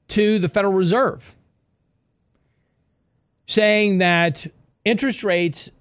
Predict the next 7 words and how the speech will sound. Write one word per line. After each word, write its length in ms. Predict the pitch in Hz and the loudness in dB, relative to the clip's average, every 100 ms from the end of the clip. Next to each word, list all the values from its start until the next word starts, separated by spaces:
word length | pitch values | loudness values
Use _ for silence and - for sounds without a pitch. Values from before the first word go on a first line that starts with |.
| - | -2
the, 240 | 165 165 | 0 0
the 260 | 151 156 143 | 0 0 0
restrictive 1000 | 139 143 - - - 269 277 269 247 196 | 0 -2 -4 -6 0 0 0 0 0 0
level 400 | 196 202 190 175 | 0 0 0 0
of 120 | 151 | 0
interest 440 | 180 185 160 - | -2 -2 -4 -2
rates 500 | 160 147 139 139 - | 0 2 2 0 -4